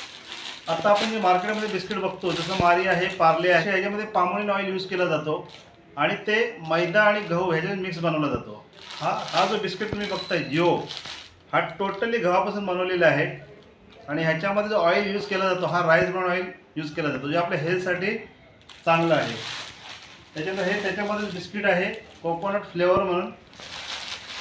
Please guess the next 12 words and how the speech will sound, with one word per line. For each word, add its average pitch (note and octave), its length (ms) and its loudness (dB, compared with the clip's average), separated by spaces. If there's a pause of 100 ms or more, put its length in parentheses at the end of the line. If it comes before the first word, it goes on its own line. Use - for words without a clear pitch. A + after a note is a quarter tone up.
पुढचं E3 280 -4
बघूया G#3 280 2
आपण, G3 260 2 (1500)
हे F#3 100 0
नूडल्स F#3+ 420 0
आहे. F3+ 480 2 (640)
बघा, E3 160 0
आज F3+ 160 0
आपण F3+ 240 -4
मार्केटला F#3+ 440 2
मॅगी F3 300 0
बघतोय, B2+ 400 -4